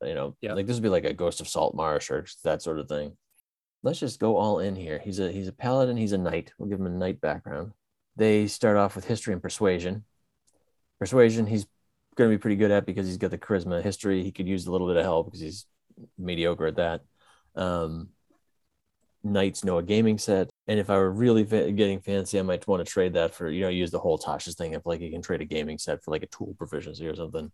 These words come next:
Speaker 2: Yeah.
Speaker 1: One extra language. He knows Common and Primordial as a, as a Triton. So what do you think a useful language would be?
Speaker 2: Um,
Speaker 1: Primordial is the,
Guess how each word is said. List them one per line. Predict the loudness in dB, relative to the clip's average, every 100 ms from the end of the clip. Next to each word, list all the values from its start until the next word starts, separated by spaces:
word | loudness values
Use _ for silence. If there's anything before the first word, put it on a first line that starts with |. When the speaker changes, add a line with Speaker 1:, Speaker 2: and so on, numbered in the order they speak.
| _
Speaker 2:
Yeah. | -8 -6 -6 -12 _ _ _ -2
Speaker 1:
One | 2 4
extra | 4 0
language. | 2 2 2 2 0
He | 2
knows | 4 4
Common | 2 0 2
and | 2 0
Primordial | -2 0 2 2 2 0 0
as | -2 0
a, | 0 2 0 -4 -14 -16
as | -12
a | -10
Triton. | -4 -4 -4 -12
So | -4 0 0 -2 -6 _ _ _ -10
what | -4
do |
you | -2
think | 0
a | 0
useful | -2 -2 -4
language | -4 -4 -4 -6
would | -8
be? | -10 -12 -16 _ _ _ _ _ _ _ _ _ _ _ _ _ _ -4
Speaker 2:
Um, | 0 0 0 0 -2 -2 -6 _ _ _ _ _ _ -20 -20 _ _ _ _ _ _ -4
Speaker 1:
Primordial | 2 4 4 6 6 4 2 0 0 0
is | 4 4 2 2
the, | 2 4 2 0 -4